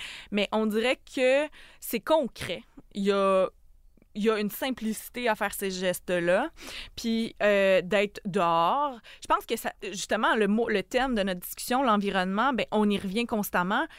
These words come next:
parce que c'est l'environnement qui m'amène à travailler dehors. Il y a pas personne d'autre, je pense, qui, quand, quand on fait ce métier-là,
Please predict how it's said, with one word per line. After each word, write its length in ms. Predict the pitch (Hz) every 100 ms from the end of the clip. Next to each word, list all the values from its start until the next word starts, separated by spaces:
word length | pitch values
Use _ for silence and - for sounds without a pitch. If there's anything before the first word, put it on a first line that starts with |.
| - -
parce 260 | 226 - -
que 240 | 262 262 - - -
c'est 140 | 254
l'environnement 680 | 247 339 240 190 170 190 294 196
qui 140 | - 202
m'amène 320 | 180 185 202
à 80 | 180
travailler 500 | - 175 170 170 196
dehors. 460 | 180 190 220 202 - - -
Il 80 | 214
y 40 |
a 20 |
pas 140 | 202 349
personne 480 | 440 - 277 233 214
d'autre, 480 | 202 311 220 - -
je 60 |
pense, 420 | - 202 254 269 -
qui, 380 | - 196 - - -
quand, 360 | 233 220 214 - -
quand 260 | 220 220
on 60 | 196
fait 240 | - 226
ce 140 | 226 202
métier-là, 640 | 190 180 - 175 196 269